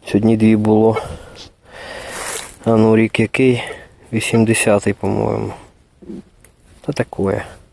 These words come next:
Херня, коротше, йдемо далі. Ось така хрень від замка випала. Маленький ключик. І вперед. Знаєте від чого?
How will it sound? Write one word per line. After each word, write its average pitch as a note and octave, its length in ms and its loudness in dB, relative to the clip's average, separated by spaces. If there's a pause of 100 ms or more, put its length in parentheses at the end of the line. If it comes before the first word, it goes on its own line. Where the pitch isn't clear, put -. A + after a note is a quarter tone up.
(1500)
Херня, A2+ 420 2
коротше, A2 380 2
йдемо A#2+ 240 4
далі. A2 300 2 (1040)
Ось A#2 160 -4
така A#2+ 220 0
хрень D3 280 4
від C3 140 4
замка B2 300 2
випала. G#2+ 520 2 (3000)
Маленький A2 380 2
ключик. - 460 -4 (1400)
І D#3 80 2
вперед. G#2+ 460 2 (2000)
Знаєте B2+ 440 2
від B2 160 2
чого? B2+ 280 2